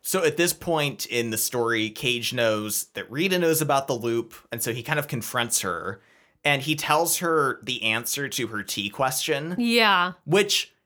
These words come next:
Speaker 1: I think was Rita's, it was Rita's plan that, like, if I maybe talk about this thing, if anyone's experiencing the loop, they can, like,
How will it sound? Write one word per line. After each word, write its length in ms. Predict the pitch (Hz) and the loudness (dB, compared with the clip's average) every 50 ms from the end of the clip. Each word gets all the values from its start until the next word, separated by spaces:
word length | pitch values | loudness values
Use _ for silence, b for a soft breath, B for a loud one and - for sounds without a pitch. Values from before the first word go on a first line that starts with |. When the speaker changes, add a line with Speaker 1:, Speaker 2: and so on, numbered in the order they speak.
| _ _ _ - | _ _ _ 2
Speaker 1:
I 120 | 180 190 | 2 2
think 540 | 170 - - - 226 240 254 240 202 - - _ _ _ _ - | 2 0 2 2 2 2 2 -2 -6 -12 -16 _ _ _ _ -2
was 480 | 170 170 190 185 180 160 139 - - - _ _ _ _ | 0 4 4 6 4 4 4 2 0 -4 _ _ _ _
Rita's, 840 | - 135 131 139 151 156 160 156 160 147 143 135 123 120 - - - _ _ _ _ _ _ _ _ _ - | -10 -6 -2 0 2 2 4 6 6 4 4 2 0 -2 -2 -2 -4 _ _ _ _ _ _ _ _ _ -2
it 40 | 143 | 0
was 140 | 151 147 120 | 0 2 2
Rita's 280 | 131 160 165 156 - - | 2 2 2 2 2 -2
plan 340 | - - 143 135 131 135 131 | -4 -2 0 0 0 0 0
that, 140 | 123 - | -2 0
like, 240 | 117 120 113 107 - 123 | 2 2 2 2 0 -2
if 100 | 117 - | 0 0
I 220 | 120 110 104 101 | 2 2 0 0
maybe 380 | 113 120 117 113 107 92 - _ _ - | -2 -2 -2 -2 -4 -6 -10 _ _ -14
talk 280 | - - - 104 101 - | -10 -2 -2 -2 -2 0
about 240 | - 147 147 147 151 | 0 0 0 0 0
this 180 | 165 147 - - | -2 -2 -2 0
thing, 340 | - 151 147 151 156 165 156 | 0 0 0 0 -2 -4 -6
if 160 | - 117 - | -4 -2 0
anyone's 360 | 120 120 123 123 117 110 107 | 0 0 0 -2 -2 -4 -4
experiencing 640 | 104 - - - 110 104 107 110 107 - 120 117 | -6 -6 -6 -4 -4 -4 -4 -4 -6 -6 -6 -4
the 80 | 107 104 | -4 -6
loop, 300 | 92 87 92 95 113 - | -6 -6 -8 -8 -8 -6
they 140 | - 123 113 | -4 -4 -4
can, 180 | - - 104 104 | -2 -4 -6 -4
like, 320 | 104 95 92 - - - | -4 -4 -4 -6 -8 -20